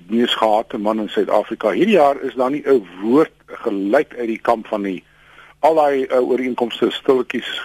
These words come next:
geteken wat baie, baie positief is. So dis hoekom ek sê, dis nie 'n voldonge feit dat ons afgegradeer gaan word nie, maar daar is nie groei nie, ons fiskale situasie lyk nie goed nie, en ons staatsbesteding, dink ek, is steeds nie onder beheer nie, veral nie,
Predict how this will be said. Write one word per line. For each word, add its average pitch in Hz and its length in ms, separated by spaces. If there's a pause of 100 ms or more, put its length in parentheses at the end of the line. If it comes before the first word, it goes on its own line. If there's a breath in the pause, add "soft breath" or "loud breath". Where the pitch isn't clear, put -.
geteken 120 420
wat 110 160
baie, 240 240
baie 175 180
positief 165 560
is. 95 140
So 147 100
dis 165 160
hoekom 269 180
ek - 120
sê, 151 280 (400 loud breath)
dis 151 160
nie 139 260
'n 196 40
voldonge 120 460
feit 120 260
dat 107 140
ons 110 140
afgegradeer 101 720
gaan 104 180
word 92 240
nie, 98 200 (480 loud breath)
maar 117 160
daar 120 180
is - 180
nie 220 100
groei 131 340
nie, 117 300 (120)
ons 120 180
fiskale 156 420
situasie 120 600
lyk 107 220
nie 107 80
goed - 300
nie, 104 180 (460 loud breath)
en 127 260
ons 120 180
staatsbesteding, 131 800
dink 131 220
ek, - 60
is 117 220
steeds - 260
nie 120 120
onder 117 200
beheer 101 240
nie, 117 100
veral 175 520
nie, 120 300